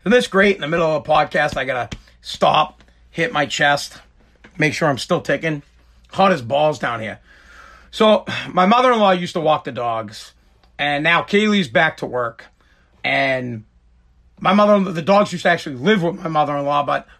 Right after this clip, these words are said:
my mother-in-law sold her house. She is now out in Ohio. The dogs are now here. The dogs are actually Kaylee's, but they've been staying with their mom because, you know, Kaylee shouldn't have dogs. Nothing against Kay. She loves her dogs.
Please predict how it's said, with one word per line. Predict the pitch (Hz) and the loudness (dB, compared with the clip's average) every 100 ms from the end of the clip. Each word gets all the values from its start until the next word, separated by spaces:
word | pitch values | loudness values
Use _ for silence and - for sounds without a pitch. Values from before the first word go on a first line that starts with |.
| _ | _
my | 147 | -2
mother-in-law | 160 180 170 160 | 0 0 2 0
sold | - - | -2 -6
her | 123 | 0
house. | 180 190 185 - _ _ | 4 4 2 -6 _ _
She | - 165 180 | -14 -4 -2
is | 165 | 0
now | 165 160 | 0 2
out | 156 160 - | 2 -2 -4
in | 143 | -8
Ohio. | 117 170 175 170 170 147 - _ - | -4 0 2 4 2 0 -10 _ -16
The | |
dogs | 123 151 156 151 | -4 2 2 2
are | 151 | -4
now | 139 120 | -4 -4
here. | - 185 165 151 - _ | -2 0 0 -2 -6 _
The | 165 | -4
dogs | 160 175 175 | 2 2 4
are | 175 165 - | 0 0 -2
actually | 156 185 - 165 143 131 | -2 -2 -4 -8 -8 -8
Kaylee's, | - 196 196 143 - - - - _ _ _ - _ - - | -6 0 0 -2 -8 -16 -16 -18 _ _ _ -20 _ -20 -4
but | 175 175 | -2 0
they've | 185 | 0
been | 160 | -2
staying | - 202 180 | 0 2 2
with | 170 | 2
their | 160 | 0
mom | 160 208 175 151 - - _ | 2 4 4 2 -4 -20 _
because, | 160 185 160 147 - - _ _ - | -6 0 0 -2 -8 -16 _ _ -8
you | |
know, | 151 143 - | -6 -8 -10
Kaylee | 139 131 131 | -12 -8 -8
shouldn't | 135 127 | -8 -8
have | 107 110 | -10 -8
dogs. | 107 127 90 - - - - | -4 -4 -6 -12 -18 -20 -10
Nothing | 147 143 160 | -6 -4 -4
against | 156 165 | -4 -4
Kay. | - 160 156 - | -2 -2 -2 -8
She | - - | -14 -8
loves | 143 143 143 | 0 0 2
her | 170 | 0
dogs. | 160 151 151 143 | 4 4 4 0